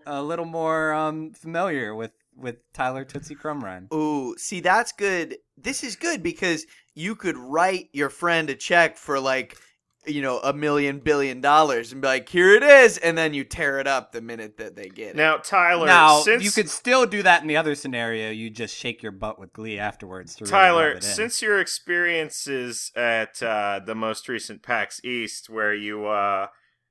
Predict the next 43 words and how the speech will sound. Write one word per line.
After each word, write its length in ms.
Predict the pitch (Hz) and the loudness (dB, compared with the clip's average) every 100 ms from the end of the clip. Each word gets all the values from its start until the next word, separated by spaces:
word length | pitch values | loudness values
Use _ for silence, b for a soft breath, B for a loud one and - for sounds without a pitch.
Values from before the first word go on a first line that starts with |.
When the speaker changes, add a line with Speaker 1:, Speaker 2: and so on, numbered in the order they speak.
| _ | _
Speaker 3:
you 340 | - 110 107 | -12 -8 -8
dressed 380 | 101 117 113 - | -6 -4 -4 -2
up 180 | 127 117 | -4 -4
as 200 | 110 - | -8 -8
transgendered, 1200 | - - 117 113 107 - 113 110 104 101 98 98 | -12 -6 -4 -4 -6 -6 -4 -4 -4 -4 -6 -8
uh, 300 | - 92 87 87 | -8 -8 -8 -10
Misty. 840 | 95 113 113 - 92 82 78 87 _ _ _ - | -10 -8 -8 -10 -14 -14 -16 -20 _ _ _ -6
Speaker 1:
That's 300 | 135 135 - | -6 -6 -12
true. 220 | 151 123 | -8 -6
I 100 | 113 | -6
did 240 | 135 131 | -8 -10
do 200 | 127 131 | -8 -10
that. 300 | 104 95 - | -10 -12 -14
Tony 280 | - 139 139 | -10 -6 -6
Skiles, 420 | 139 147 147 135 | -4 0 2 2
Speaker 3:
Would 220 | 151 123 | 0 0
you 260 | 170 165 165 | 0 0 0
Speaker 1:
uh, 340 | 127 120 117 117 | -2 -2 -2 -6
a 40 | |
friend 360 | - 156 147 131 | -4 -2 -2 -2
of 60 | |
the 120 | 123 | -6
show, 520 | 123 - 147 127 117 - b b _ | -8 -2 0 0 -2 -6 b b _
his 280 | 127 113 - | -10 -10 -12
fiance 800 | - 127 180 240 - 135 120 | -8 2 4 4 -2 -4 -4
was 200 | 127 120 | -6 -8
not 200 | 120 113 | -6 -4
able 200 | 113 117 | -4 -6
to 140 | 117 120 | -8 -8
attend 340 | 117 127 127 | -6 -6 -6
pax, 320 | 151 151 185 | -4 -4 -4
so 140 | - 170 | -10 -8
he 100 | 151 | -6
asked 340 | 165 175 - - | 0 -2 -2 -14
if 180 | 143 | -8
I 160 | - 147 | -2 0
wanted 320 | 151 135 131 | 0 -4 -6
to 80 | - | -10
wear 300 | 135 123 123 | -6 -4 -4
her 140 | 120 120 | -6 -8
Misty 340 | 117 113 120 | -8 -10 -14
costume 540 | - 113 - - 110 | -6 -6 -6 -12 -10
instead 500 | 110 - - 160 143 | -10 -12 -2 0 0